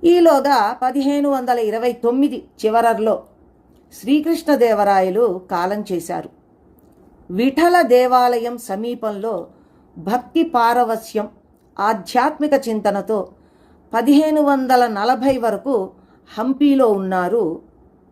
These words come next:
రామకృష్ణ కవి. తర్వాత కొంతకాలం అగ్రహార నిర్ణేతగా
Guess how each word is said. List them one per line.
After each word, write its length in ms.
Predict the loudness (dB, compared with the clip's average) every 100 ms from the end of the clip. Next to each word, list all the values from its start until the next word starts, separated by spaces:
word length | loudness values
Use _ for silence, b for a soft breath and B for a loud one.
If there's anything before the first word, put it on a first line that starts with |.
| _ _ _ _ _ -6
రామకృష్ణ 600 | 0 0 0 -6 -10 -8
కవి. 280 | -8 -8 -10 _ _ _ _ _ _ _ _ _ -20 -6 2
తర్వాత 720 | 4 4 4 2 0 0 -4 -2
కొంతకాలం 640 | 0 0 -2 -2 -4 -6 -10 _ _ _ _ _ _ _ -4
అగ్రహార 760 | -2 2 2 2 2 0 2 0
నిర్ణేతగా 800 | 0 -4 -2 -4 -4 -6 -6